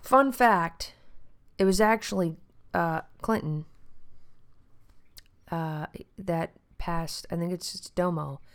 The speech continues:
I think that's what it's called. Um, it,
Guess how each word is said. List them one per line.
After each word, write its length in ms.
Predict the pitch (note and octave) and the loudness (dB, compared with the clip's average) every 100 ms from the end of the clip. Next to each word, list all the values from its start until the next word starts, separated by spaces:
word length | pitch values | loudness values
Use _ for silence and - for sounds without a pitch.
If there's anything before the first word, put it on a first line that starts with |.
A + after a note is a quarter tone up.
| - - _ _ - | -20 -20 _ _ -4
I 80 | |
think 120 | E3 E3 | 0 0
that's 200 | D#3+ E3+ | 0 -2
what 60 | |
it's 100 | D#3+ | -4
called. 400 | - D#3 D3+ D3+ - | -6 -6 -6 -8 -8
Um, 460 | D#3 D3+ D3 C#3+ - _ _ _ - - | -6 -6 -8 -10 -14 _ _ _ -14 -8
it, 140 | - | -8